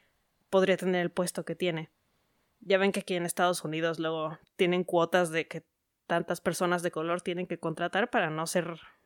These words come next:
pues, pues, para que no se note que nada más están contratando blancos. Y a eso se referían, a que, pues, nada más la contrataron básicamente por ser negra.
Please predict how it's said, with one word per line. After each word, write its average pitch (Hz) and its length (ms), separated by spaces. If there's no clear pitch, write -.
pues, 196 140
pues, 190 140
para 190 220
que 196 100
no 190 80
se 226 120
note 214 240
que 180 100
nada 160 140
más 208 120
están 214 180
contratando 202 560
blancos. 262 460
Y 185 260
a 160 160
eso 160 200
se 165 100
referían, 196 460
a 175 80
que, 160 300
pues, 175 120
nada 170 160
más 180 140
la 180 100
contrataron 165 720
básicamente 165 580
por 151 180
ser 151 160
negra. 185 360